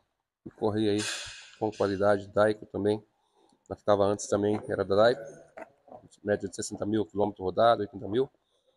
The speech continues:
O cliente veio fazer a substituição. Então a correia já foi retirada. Aqui a correia velha.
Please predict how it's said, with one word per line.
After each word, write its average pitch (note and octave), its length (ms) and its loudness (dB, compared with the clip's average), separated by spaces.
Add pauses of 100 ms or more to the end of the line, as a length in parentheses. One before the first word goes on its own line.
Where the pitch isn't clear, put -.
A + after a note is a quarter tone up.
(300)
O - 60 -16
cliente G#2+ 240 0
veio G#2+ 200 -2
fazer G2+ 160 -4
a - 20 -10
substituição. B2 720 -2 (960)
Então A#2+ 120 -2
a A#2 40 -4
correia A#2 300 2 (200)
já G#2+ 80 -12
foi A2+ 160 0
retirada. C#3 600 2 (680)
Aqui A2 180 -6
a G2+ 40 -4
correia G#2 280 0
velha. A2+ 320 -2